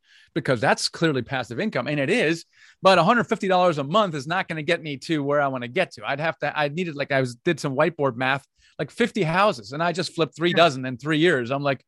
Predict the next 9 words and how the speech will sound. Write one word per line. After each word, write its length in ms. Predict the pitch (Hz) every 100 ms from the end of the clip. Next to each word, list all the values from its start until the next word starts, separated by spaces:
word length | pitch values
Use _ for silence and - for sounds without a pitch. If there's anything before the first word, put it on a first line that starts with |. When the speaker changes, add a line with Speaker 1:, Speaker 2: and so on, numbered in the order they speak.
| _ _ _ _ _
Speaker 1:
"Holy 640 | - 247 254 233 196 170 _
crap, 340 | - - 202 175
it'll 140 | 185
take 240 | - 196
me 340 | 202 202 202 170 - _ _
four 220 | 254 233
years." 580 | 208 233 170 156 165 - _ _ _
And 260 | 185 185 190
then 180 | 190